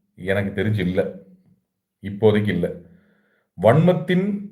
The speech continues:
வன்மத்தின் உச்சத்தில், உச்சத்தில் மூன்று நபர்கள் ஒரே, ஒரே அணியில் சேர்ந்து, மூன்றுடன் வியானாவும் சேர்ந்து நான்கு நபர்கள் ஒண்ணா உட்கார்ந்திருக்கிறத பார்க்கும்போது,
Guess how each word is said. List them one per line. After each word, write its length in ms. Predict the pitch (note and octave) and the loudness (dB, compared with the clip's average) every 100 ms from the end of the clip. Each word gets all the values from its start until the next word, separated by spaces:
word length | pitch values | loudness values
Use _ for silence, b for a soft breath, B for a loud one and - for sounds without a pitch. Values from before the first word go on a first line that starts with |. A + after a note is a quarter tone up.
| - _ _ G#2+ | -20 _ _ -2
வன்மத்தின் 540 | A#2 D#3+ F3 D#3 G3+ | 0 2 0 0 0
உச்சத்தில், 560 | C#3 C3 - - - D#3+ | 0 0 0 0 2 0
உச்சத்தில் 480 | C3+ - - F3+ D#3 | 0 -2 0 0 2
மூன்று 320 | C3+ E3+ D#3 | 4 4 4
நபர்கள் 380 | D3+ D#3 D#3+ C#3+ | 4 4 2 2
ஒரே, 520 | A#2 C#3+ F3+ F#3 D#3+ | 2 4 6 6 4
ஒரே 340 | A#2 D3 F3+ | 2 2 4
அணியில் 340 | E3 D3+ D3 C3 | 4 4 2 0
சேர்ந்து, 380 | C3+ A#2+ A2 | -2 -2 -2
மூன்றுடன் 680 | A2 - A2 E3 D#3+ D#3+ F#3 | -6 -4 -2 0 2 2 2
வியானாவும் 520 | C3 C3+ E3+ E3+ E3+ | 2 6 6 4 0
சேர்ந்து 300 | D#3+ D3 D3+ | 0 0 0
நான்கு 420 | C3+ A#2 C#3+ F3 E3 | 0 2 2 2 0
நபர்கள் 320 | D3+ D#3 D#3 | 4 6 6
ஒண்ணா 340 | A#2 B2+ D#3 | 4 4 4
உட்கார்ந்திருக்கிறத 540 | C#3+ C3+ B2 A#2 G#2 G2 | 6 2 0 0 0 2
பார்க்கும்போது, 840 | A2+ - A2+ A2+ A2 F2 - | 2 2 0 0 2 0 -2